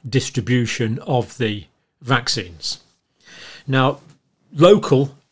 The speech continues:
and systemic are the converse. So a local would stay where it's put. Systemic means it goes everywhere.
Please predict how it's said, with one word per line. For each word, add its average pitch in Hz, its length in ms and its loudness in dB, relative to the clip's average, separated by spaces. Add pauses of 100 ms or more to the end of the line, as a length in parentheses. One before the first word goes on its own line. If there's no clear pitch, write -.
(320)
and 139 120 0
systemic 127 600 0
are - 60 4
the 120 100 -2
converse. 107 540 -4
So 117 200 -2
a 151 140 -2
local 151 500 6
would 131 220 0
stay 123 260 2
where 117 260 0
it's 113 140 -6
put. - 380 -4
Systemic 135 560 -2
means 117 240 -4
it 120 120 -6
goes 113 240 -4
everywhere. 101 520 -8